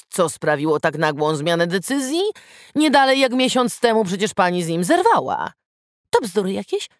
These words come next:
Ewa zaczęła kręcić się na krześle. „Plotek się pani nasłuchała? Ktoś mnie tu chyba nieźle szkaluje”, spojrzała wymownie na Matyldę. „Aha”, powiedziałam,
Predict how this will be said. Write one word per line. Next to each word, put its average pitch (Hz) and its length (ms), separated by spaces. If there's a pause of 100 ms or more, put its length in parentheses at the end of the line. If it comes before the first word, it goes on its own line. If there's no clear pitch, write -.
(140)
Ewa 185 160
zaczęła 196 280
kręcić 143 460
się - 100
na 104 80
krześle. - 440 (380)
„Plotek 427 280
się 311 100
pani 277 200
nasłuchała? 269 540
Ktoś 262 220
mnie 285 160
tu 269 120
chyba 262 200 (260)
nieźle 302 340
szkaluje”, 160 520 (180)
spojrzała 190 460 (100)
wymownie 180 520
na 147 100
Matyldę. 90 500 (640)
„Aha”, 214 640 (540)
powiedziałam, 151 480